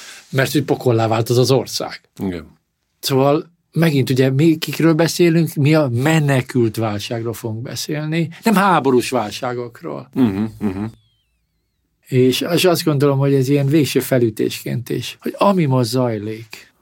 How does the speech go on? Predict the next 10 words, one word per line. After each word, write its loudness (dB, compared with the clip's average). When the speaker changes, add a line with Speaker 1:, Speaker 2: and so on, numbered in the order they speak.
Speaker 1:
ugye 2
az 2
orosz-ukrán 0
háború, -2
és 0
annak 2
az 2
összes 0
további 0
résztvevője, -2